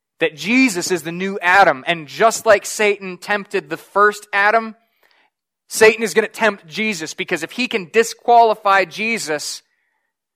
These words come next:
from being our Savior, then all of humanity is lost, and we remain under the judgment of God. We remain children of wrath, like the book of Ephesians said. But Jesus is the greater Adam.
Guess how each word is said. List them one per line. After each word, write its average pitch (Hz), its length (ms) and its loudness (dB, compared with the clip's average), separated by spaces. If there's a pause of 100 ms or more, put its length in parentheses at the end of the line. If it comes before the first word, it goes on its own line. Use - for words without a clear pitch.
(240)
from 175 180 -8
being 196 300 0
our 185 120 4
Savior, 214 640 0 (300)
then 175 260 -2 (100)
all 196 300 8
of 180 80 -4
humanity 190 580 -4
is 151 160 -6
lost, 165 460 2
and 147 160 -10
we 165 80 -8
remain 170 720 -2
under 151 320 -4
the 147 120 -8
judgment 151 500 -2
of 131 160 -8
God. 139 260 2
We 160 140 -8
remain 165 640 -4
children 160 420 -6
of 139 160 -6
wrath, 156 480 0 (240)
like 147 180 -2
the 156 80 -8
book 156 180 -4
of 143 120 -8
Ephesians 151 560 -8
said. 127 320 -4 (240)
But 170 160 0
Jesus 185 600 -4
is 165 200 -4
the 160 100 -8
greater 156 680 -2
Adam. 147 420 0